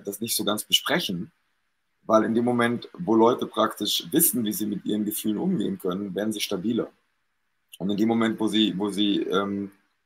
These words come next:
ihr Hauptaugenmerk auf, auf das, was fühle ich, was, was macht das mit mir setzen, äh, kann es passieren, dass, dass man das auch in eine Stärke kommt. Also wie gesagt, bei meinem Vater,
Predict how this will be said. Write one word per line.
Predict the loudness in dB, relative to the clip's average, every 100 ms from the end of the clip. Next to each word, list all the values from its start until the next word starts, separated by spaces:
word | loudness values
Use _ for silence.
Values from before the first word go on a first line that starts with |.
| _ _ _ _ _ _ -2
ihr | 4
Hauptaugenmerk | 6 6 6 6 6 4 4 2 -4
auf, | 2 2 2 -2
auf | -2 -2
das, | -4 -4
was | -2 0 0
fühle | 0 0 0
ich, | 0
was, | -4 -4
was | -4 0
macht | 0 0 -2
das | -4
mit | -4
mir | -2 -2
setzen, | -2 -4 -4 -4 -6 -8 _ _ _ _ _ _
äh, | 0 0
kann | 2 -2
es | -2
passieren, | -2 0 2 2 0 -4 -2
dass, | -2 -2
dass | -4
man | -2 -2
das | -2 -4
auch | -4
in | -2
eine |
Stärke | -2 0 -2 -2
kommt. | -6 -6
Also | -8 -6
wie |
gesagt, | -2 -2 0
bei |
meinem | 0 0
Vater, | 2 0 0 0 -2